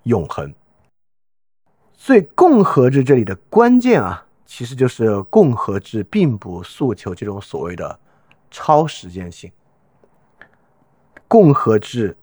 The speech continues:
甚至没有所谓的日常时间。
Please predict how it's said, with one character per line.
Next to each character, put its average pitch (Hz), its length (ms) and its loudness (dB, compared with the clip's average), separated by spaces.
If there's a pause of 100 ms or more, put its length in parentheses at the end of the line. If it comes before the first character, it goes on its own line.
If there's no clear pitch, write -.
(160)
甚 202 440 2
至 120 260 -4
没 110 220 -2
有 160 160 2
所 - 240 -12
谓 98 140 -8
的 113 160 -4
日 190 180 -6
常 110 280 -12
时 - 340 -16
间。 202 340 0